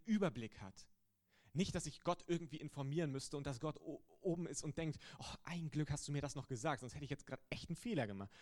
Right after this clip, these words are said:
Vielen Dank.“ Man erzählt zum Beispiel von einer Mutter, die versehentlich beim Vorbeigehen am Kinderzimmer das Abendgebet ihrer beiden Kinder mitbekam. Und die kleine Annika begann ihr Gebet mit dem Satz,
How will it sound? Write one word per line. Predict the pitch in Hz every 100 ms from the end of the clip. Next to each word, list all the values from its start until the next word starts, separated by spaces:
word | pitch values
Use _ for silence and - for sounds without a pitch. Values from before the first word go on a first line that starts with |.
| - - -
Vielen | 214 277 254
Dank.“ | 220 202 101 - _ _ _ _ _ _ _ _ - - _ _ _ _ _ _ _ _ _ _ _ -
Man | 131
erzählt | 135 - 170 - - - -
zum | 147
Beispiel | 147 160
von | 151 -
einer | 147 139
Mutter, | 160 165
die | 131
versehentlich | 139 135 127 175 139 151 -
beim | 139
Vorbeigehen | - 139 143 165 147 143
am | 139 127
Kinderzimmer | 196 185 135 - 117 127
das | 127 -
Abendgebet | - 151 156 - 139 151 147
ihrer | - 135
beiden | 127 143 131
Kinder | - 208 170
mitbekam. | 123 117 - - 107 104 123 143 _ - - - - -
Und | 127
die |
kleine | - 151 151 143 -
Annika | 160 160 - 139
begann | 131 139 147
ihr | 151 147
Gebet | 143 131 143 143 - -
mit | 151 139
dem | 135
Satz, | 135 - -